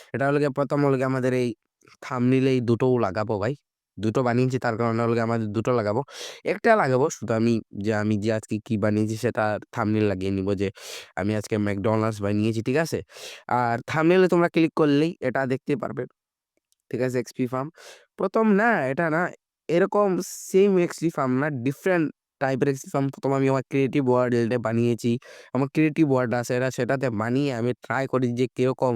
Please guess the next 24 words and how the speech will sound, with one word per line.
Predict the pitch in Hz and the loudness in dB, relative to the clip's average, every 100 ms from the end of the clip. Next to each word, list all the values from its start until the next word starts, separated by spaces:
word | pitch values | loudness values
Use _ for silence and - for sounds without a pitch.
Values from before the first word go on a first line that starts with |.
| 113 | 0
হবে | 113 120 110 | 2 2 2
ওয়ার্ল্ডটা, | 117 117 107 120 117 - - - | 2 2 0 -2 -2 -8 -16 -8
মানে | 120 117 120 117 - - | -2 2 2 0 -4 -4
কিরকম | 131 135 139 127 | -2 0 0 0
বানালে | 123 123 123 | 0 0 0
এটা | 120 - | -2 0
কিরকম | 123 131 117 | 2 2 2
কাজ | 113 113 107 | 0 -2 -2
করবে। | 104 113 - | -2 -2 2
তারপর | 175 202 185 156 | 2 2 2 4
আমি | 147 | 4
এই | 135 | 4
ওয়ার্ল্ডে | 127 117 107 | 4 2 0
এসে | 107 95 | -2 -2
বানিয়েছি, | 90 90 98 | -4 -4 -4
ঠিক | 139 | -2
আছে? | 131 104 | -2 -4
So, | 104 - | -6 -4
so, | 113 107 - | -2 -2 -4
সবকিছু | 123 110 120 117 | -4 -2 -2 -2
ট্রাই | 120 107 120 110 | -2 0 0 0
করে | 107 101 | -2 -2
বানিয়েছি। | 104 113 117 156 - - - - - 120 127 | 0 -2 -2 -8 -10 -14 -14 -16 -4 0 2
আর | 127 | 2